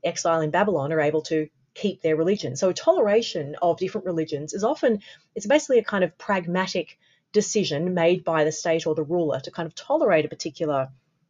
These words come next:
religion in order to maintain social peace and political harmony. And, yeah, we see it, the, the Ottoman Empire practices a form of this. We see it in various different kinds of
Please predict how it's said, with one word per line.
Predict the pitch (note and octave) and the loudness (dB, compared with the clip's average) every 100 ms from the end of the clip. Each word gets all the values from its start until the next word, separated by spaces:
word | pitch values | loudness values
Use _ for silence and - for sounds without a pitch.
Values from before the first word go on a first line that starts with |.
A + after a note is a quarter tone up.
| _ | _
religion | E3+ F#3 E3+ D#3 C#3 B2 G3 - - _ - | -2 0 2 0 -2 -6 -8 -12 -20 _ -4
in | G3 F#3 | 2 4
order | G3 G3+ | 4 2
to | G#3 | 0
maintain | F3+ E3+ E3+ E3 E3+ D#3 D3+ | -2 0 -2 -4 -4 -2 -2
social | D#3 D3+ C#3+ C#3 C#3 D3+ _ _ _ | -2 -4 -4 -6 -8 -10 _ _ _
peace | - C#3 - - - _ _ _ | -8 -8 -8 -12 -12 _ _ _
and | C#3+ C#3 C#3 - | -6 -4 -6 -10
political | - D#3+ D3 D3+ C#3 C#3 _ _ | -2 0 0 -2 -4 -6 _ _
harmony. | - F3+ F3+ F3+ B2 D#2 - _ - - - _ | -12 -2 0 0 -4 -10 -18 _ -20 -20 -20 _
And, | F#3+ F#3+ F#3 F3 E3+ E3 - - | -2 2 4 4 2 -2 -8 -2
yeah, | F#3+ | 2
we | D#3+ D#3+ | 4 2
see | - E3 | 2 2
it, | D3+ - | 2 -4
the, | B2 D#3+ - | -12 -12 -8
the | D3+ | -2
Ottoman | D3+ D3 C#3+ | 0 0 0
Empire | E3 - F3 F3 E3 | -2 0 2 2 2
practices | E3+ - D#3+ D#3+ | -4 -4 -8 -8
a | D#3+ | -4
form | F#3 F3 | 0 2
of | E3+ D#3+ | 2 -2
this. | E3+ E3 - | -4 -2 -4
We | D#3+ | -6
see | - | -4
it | E3 | -4
in | D#3+ | 0
various | E3 E3 D#3 | 2 2 0
different | D3 D#3 - | -6 -12 -12
kinds | D3 C#3+ | -10 -8
of | C#3+ | -10